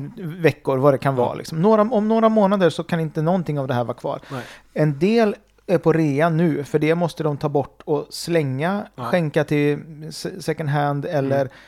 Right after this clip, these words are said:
Speaker 1: eller, eh, eh, ja, slänga så det bränns i princip.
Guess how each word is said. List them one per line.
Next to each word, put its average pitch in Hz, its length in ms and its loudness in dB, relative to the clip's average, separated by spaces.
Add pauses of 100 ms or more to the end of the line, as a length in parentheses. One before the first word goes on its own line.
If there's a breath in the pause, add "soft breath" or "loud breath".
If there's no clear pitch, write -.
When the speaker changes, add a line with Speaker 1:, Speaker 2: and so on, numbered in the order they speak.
(180 loud breath)
Speaker 1:
eller, 135 540 0
eh, - 1120 -8 (320)
eh, 127 80 -6 (760)
ja, 156 240 0 (460)
slänga 147 400 0
så 147 100 -2
det 135 60 2
bränns 127 380 2
i 139 60 0
princip. - 400 -4